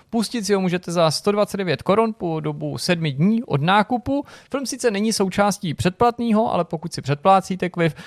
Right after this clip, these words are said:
tak máte nárok na výhodnější cenovku. Na Č S F D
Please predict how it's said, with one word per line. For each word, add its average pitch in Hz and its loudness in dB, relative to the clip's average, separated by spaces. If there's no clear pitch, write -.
tak - 0
máte 143 -2
nárok 139 0
na 139 0
výhodnější 139 4
cenovku. 135 0
Na 147 0
Č 240 0
S - -2
F 254 -6
D 202 0